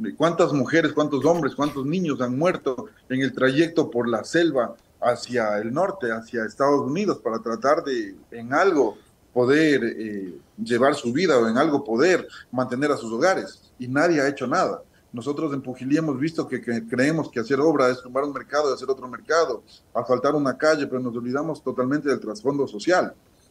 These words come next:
Nosotros somos ochenta y dos mil pujilenses que vivimos en el cantón, más cuantos miles que tuvieron que salir de nuestro cantón por falta de oportunidades, y tenemos una sola ambulancia,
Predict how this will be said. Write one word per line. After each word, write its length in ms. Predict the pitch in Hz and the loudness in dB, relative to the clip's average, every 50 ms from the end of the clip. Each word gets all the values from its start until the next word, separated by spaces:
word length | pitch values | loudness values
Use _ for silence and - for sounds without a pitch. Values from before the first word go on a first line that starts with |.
| _ _ _ _ - | _ _ _ _ -12
Nosotros 320 | 120 113 151 156 160 151 | -6 -4 -4 -2 -2 -4
somos 180 | 151 156 156 147 | -4 -4 -2 -2
ochenta 360 | 147 139 - 135 127 117 123 | -2 -2 -2 -2 -2 -2 -2
y 40 | 117 | -2
dos 160 | 120 127 123 | -2 -2 -2
mil 160 | 135 151 160 | -4 -4 -6
pujilenses 500 | - 156 139 - 120 120 143 147 151 143 | -6 -6 -8 -6 -4 -2 -2 -2 -2 -2
que 120 | - 135 120 | -2 -2 -2
vivimos 440 | 120 127 139 196 233 240 185 147 113 | 0 0 0 2 2 4 4 2 0
en 80 | 113 104 | -2 -6
el 100 | - - | -10 -14
cantón, 460 | - 98 - - 190 202 - 202 - - - - _ _ - | -16 -8 -2 2 2 2 2 0 -6 -14 -20 -20 _ _ -2
más 240 | 120 123 - - - | 0 0 0 -2 0
cuantos 420 | - 160 175 185 185 156 135 120 | 0 0 0 2 2 0 0 2
miles 380 | 135 151 196 214 190 165 - - | 2 2 4 4 4 4 2 0
que 120 | - 117 | -4 -6
tuvieron 320 | - 117 127 147 165 156 | -4 -2 0 0 0 0
que 120 | - 127 113 | -2 -6 -6
salir 360 | - 113 113 131 156 170 165 | -4 -2 2 4 4 4 4
de 100 | - 131 | 2 -2
nuestro 260 | 117 113 113 - 110 | -2 -4 -6 -8 -10
cantón 280 | - 113 104 135 143 143 | -10 -10 -8 -8 -6 -6
por 100 | 165 - | -2 0
falta 200 | 135 131 139 139 | 0 2 4 4
de 40 | 127 | 2
oportunidades, 680 | 117 - 117 113 113 117 117 123 147 160 170 151 - - _ _ _ _ _ - | 2 0 -4 -8 -8 -10 -6 0 2 2 2 2 0 -6 _ _ _ _ _ -10
y 80 | 120 117 | -6 -4
tenemos 420 | 127 131 143 165 170 170 165 - - _ _ | -2 0 0 2 2 0 0 -2 -6 _ _
una 400 | - 208 226 233 208 190 151 - | 2 4 6 6 6 4 2 0
sola 380 | - - 165 180 190 190 175 156 | -2 0 2 2 4 4 4 2
ambulancia, 600 | 139 127 113 120 131 165 190 165 - - 95 | 2 0 0 2 2 2 2 0 -4 -6 -12